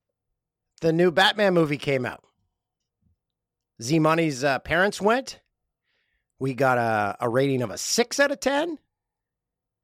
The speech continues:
and a seven and a half out of ten. So those are our only reviews right now.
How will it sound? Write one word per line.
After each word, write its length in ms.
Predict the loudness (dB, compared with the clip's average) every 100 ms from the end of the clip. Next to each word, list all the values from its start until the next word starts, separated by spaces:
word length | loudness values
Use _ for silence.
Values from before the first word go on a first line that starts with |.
| _ -12
and 180 | -8
a 60 | -6
seven 380 | -2 0 2 2
and 120 | 0
a 40 |
half 260 | 2 0 -2
out 120 | -4
of 100 | -6
ten. 180 | -14 -16 -18 _ _ -14
So 140 | -4
those 240 | 2 2
are 60 | 4
our 120 | 4
only 260 | 4 4 2
reviews 440 | 2 2 0 0
right 140 | 0 -2
now. 260 | -10 -12